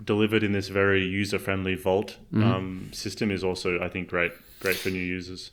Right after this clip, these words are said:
Speaker 2: Exactly. And, like, at some point, like, ideally, I would want an experience where you don't have to wait for seven days to withdraw, like, an instant period. I mean, that'll, that'll come eventually. Um, so to, to a user, I think you can package it in a form that's, that's a,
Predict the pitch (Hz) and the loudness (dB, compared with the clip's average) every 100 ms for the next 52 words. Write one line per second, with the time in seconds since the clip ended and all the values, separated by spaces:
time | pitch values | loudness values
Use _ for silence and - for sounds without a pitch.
0 | - 104 110 107 98 95 101 104 104 101 | -2 4 4 6 4 4 4 4 4 2
1 | - - 123 120 127 110 107 107 110 127 | -2 0 2 4 4 4 4 2 6 6
2 | 135 117 107 101 98 101 101 98 98 - | 8 6 2 0 0 0 2 2 0 2
3 | 104 101 98 - 101 98 98 98 98 - | 4 4 2 2 2 4 2 2 0 -2
4 | 95 95 98 - 98 - 95 92 90 104 | 0 0 0 -2 -2 0 2 2 4 2
5 | - - 92 - 95 98 160 120 101 87 | 0 -2 -2 2 4 4 4 2 0 0
6 | 92 92 - 98 95 - - 101 110 - | -4 -4 0 0 0 -4 0 4 4 2
7 | 85 90 95 95 92 - 101 98 98 98 | 0 0 2 0 0 2 2 2 2 0
8 | 92 90 - 107 110 110 - - - - | 0 -2 2 2 2 0 -14 -20 -14 -2
9 | 101 95 95 95 - - - 98 95 104 | 2 4 2 0 -2 -2 2 4 4 0
10 | - - 110 104 - - 113 101 98 107 | -6 0 4 4 2 -2 2 4 4 4
11 | 131 127 - 107 101 104 104 101 - 98 | 4 2 0 0 0 0 0 -2 -2 -4
12 | - 107 110 104 - 92 - 95 95 104 | -2 -2 -2 -2 -4 -6 0 2 4 2
13 | 104 - - _ _ - 104 - - - | -2 -8 -20 _ _ -2 -2 0 -4 -6
14 | - 101 92 | -2 -2 0